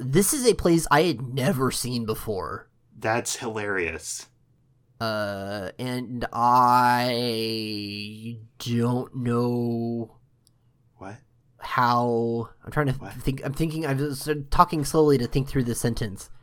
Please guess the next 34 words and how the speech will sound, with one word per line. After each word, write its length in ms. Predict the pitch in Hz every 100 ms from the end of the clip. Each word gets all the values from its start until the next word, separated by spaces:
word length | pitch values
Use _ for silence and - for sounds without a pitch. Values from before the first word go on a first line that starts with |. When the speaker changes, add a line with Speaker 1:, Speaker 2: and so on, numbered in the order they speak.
| _ _ _ _ _ - - 82
Speaker 2:
Okay. 100 | 82
Speaker 1:
Like, 520 | 131 110 85 95 - _ _
how 280 | - 170 170
could 140 | 175
I 100 | 147
possibly 500 | 135 156 165 156 135
miss 260 | 123 135 -
this 140 | 120
before? 340 | - 123 120 110
This 180 | 131 151
area 240 | 143 143
is, 80 | 139
like, 160 | 131 135
one 160 | 139
of 140 | 131 131
the 60 |
best 360 | 127 131 127 -
areas 460 | 127 123 120 117
in 460 | - 120 113 110 107 - -
Hyrule 260 | 123 98 107
Castle. 480 | 107 95 90 90 -
Speaker 2:
Yes. 460 | 104 - - - - _ _ _ _ -
It's 160 | 135
like 160 | 160 160
a 60 | 123
dungeon 420 | 113 117 110 104
within 240 | 92 107
a 80 | 101
dungeon. 520 | 110 123 113 78 73 - - - - _ -
Speaker 1:
Sorta, 340 | - 226 240
yeah. 480 | 156 202 214 120 110 139
It's, 280 | 143 - -
it's, 360 | 156 151 -
it, 140 | 202